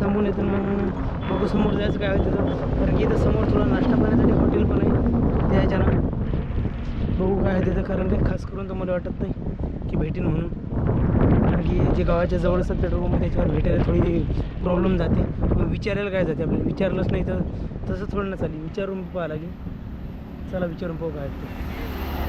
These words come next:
मित्रांनो, त्यांना इथं परमिशन दिली थांबायसाठी, काही विषय नाही, थांबा म्हणले. इथं बाजूला कुठं पण टेंट लावा म्हणले एका ठिकाणी, काही टेन्शन नाही तसं. आणि जर आता बसायचं असेल तर मागं जागा आहे म्हणले, तिथं जाऊन बसा. तर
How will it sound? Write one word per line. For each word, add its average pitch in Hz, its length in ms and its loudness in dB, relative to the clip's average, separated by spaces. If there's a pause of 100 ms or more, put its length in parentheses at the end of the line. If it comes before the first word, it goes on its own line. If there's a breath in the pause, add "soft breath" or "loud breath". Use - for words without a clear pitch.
(960)
मित्रांनो, - 460 -2
त्यांना 170 480 -6
इथं 170 160 -10
परमिशन 160 420 -8
दिली 147 160 -10
थांबायसाठी, 143 440 -12
काही 147 160 -10
विषय 147 180 -12
नाही, 160 140 -8 (100)
थांबा 151 140 -10
म्हणले. 143 280 -10 (420)
इथं 147 500 -2
बाजूला 147 340 0
कुठं 147 140 -4
पण 143 240 -4
टेंट 143 220 -4
लावा 139 140 -4
म्हणले 139 200 -4
एका 135 140 -10
ठिकाणी, 127 240 -10 (380)
काही 139 120 -10
टेन्शन 139 280 -8
नाही 139 200 -6
तसं. - 160 -16 (380)
आणि 143 100 0
जर 147 200 2
आता 147 220 0
बसायचं 156 420 2
असेल 165 200 0
तर 170 60 2
मागं 156 240 2
जागा 147 240 2
आहे 156 60 4
म्हणले, 151 240 4 (320 loud breath)
तिथं 151 180 0
जाऊन 147 220 6
बसा. 143 240 -2 (400)
तर 151 240 -6